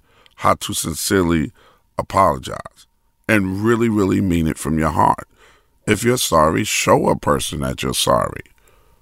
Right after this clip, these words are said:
Sometimes those words can be very, very hollow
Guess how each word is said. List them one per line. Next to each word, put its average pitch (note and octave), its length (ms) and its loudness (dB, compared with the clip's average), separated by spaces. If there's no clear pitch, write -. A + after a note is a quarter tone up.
Sometimes B2+ 600 0
those A2 260 0
words G2 440 4
can E2+ 180 0
be D#2+ 120 0
very, F2+ 400 2
very E2+ 360 -2
hollow C#2+ 580 -2